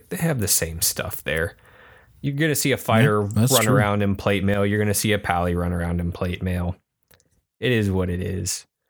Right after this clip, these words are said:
Speaker 1: Um, but it, I mean, really the difference is, do I want to have this built-in whatever for the story, or do I wanna just have to do it all from scratch with my backstory?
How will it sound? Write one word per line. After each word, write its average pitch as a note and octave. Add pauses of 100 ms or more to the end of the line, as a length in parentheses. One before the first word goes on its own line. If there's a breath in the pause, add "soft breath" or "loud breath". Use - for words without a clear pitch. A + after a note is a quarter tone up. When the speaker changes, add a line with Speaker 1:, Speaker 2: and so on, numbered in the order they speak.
(280)
Speaker 1:
Um, F2+ (540)
but A2+
it, D#2 (180)
I A#2
mean, G2+
really B2+
the G#2+
difference G#2
is, F#2 (600)
do G#2+
I F#2
want G2+
to G#2+
have G#2
this G2
built-in G2+ (800)
whatever G2+
for -
the G2+
story, A2+
or -
do F#2+
I F#2
wanna F#2
just F#2+
have F#2+
to -
do F#2
it -
all G2
from F2+
scratch F2+
with -
my G2
backstory? -